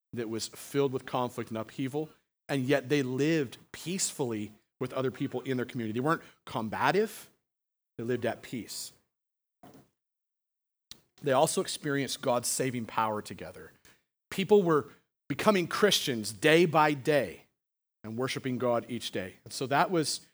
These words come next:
kind of what it looked like to become missionally engaged disciples who glorified God. And the challenge to us was,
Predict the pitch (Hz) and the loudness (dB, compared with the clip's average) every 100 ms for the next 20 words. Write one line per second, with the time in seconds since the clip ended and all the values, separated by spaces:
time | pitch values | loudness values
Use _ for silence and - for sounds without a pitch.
0 | _ - 165 165 123 135 143 123 107 - | _ -4 0 2 2 0 0 -2 -2 -4
1 | 117 113 - 131 117 120 131 - 127 120 | -8 -8 -6 -6 -4 -4 -4 -4 -6 -4
2 | 120 117 - - 110 113 107 110 104 - | -4 -4 -4 -4 -4 -6 -10 -8 -8 -8
3 | 107 175 131 107 117 - 131 165 - - | -8 -6 -8 -8 -8 -8 -6 -6 -6 -6
4 | 120 127 120 | -6 -6 -8